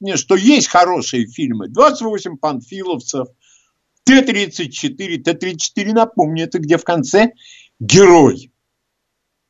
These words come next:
советский танкист, жмёт руку танкисту эсэсовцу. А «Двадцать восемь героев панфиловцев», фильм, который идёт очень долго, в фильме ни разу не произносятся слова «Советский Союз»,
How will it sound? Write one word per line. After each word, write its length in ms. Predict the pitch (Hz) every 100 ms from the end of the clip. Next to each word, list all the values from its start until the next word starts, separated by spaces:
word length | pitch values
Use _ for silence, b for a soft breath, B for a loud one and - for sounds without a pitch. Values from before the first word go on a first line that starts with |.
| _ _ _
советский 560 | - 160 165 160 - 117
танкист, 500 | - 117 113 233 220 _ -
жмёт 680 | 104 123 147 175 196 190 -
руку 420 | 170 214 214 175
танкисту 800 | - 139 156 147 180 170 - 185 -
эсэсовцу. 1000 | 165 - 147 95 - - _ - - B B B B B _
А 160 | 185
«Двадцать 560 | 202 214 240 233 233 226
восемь 400 | 214 226 - 196
героев 500 | 175 208 220 208 190
панфиловцев», 840 | - 208 208 - 294 269 269 139 -
фильм, 280 | - 247 160
который 500 | 120 151 170 170 180
идёт 320 | 180 165 156 - _
очень 280 | - - 165
долго, 440 | 175 277 254 147 b b b _
в 60 | -
фильме 300 | 226 233 180
ни 140 | 143
разу 380 | 135 131 98 107
не 140 | 101
произносятся 760 | - 110 107 107 104 92 - 92
слова 480 | - 101 98 92 - _ _
«Советский 640 | - - 107 120 123 117
Союз», 680 | 98 90 90 117 165 160 -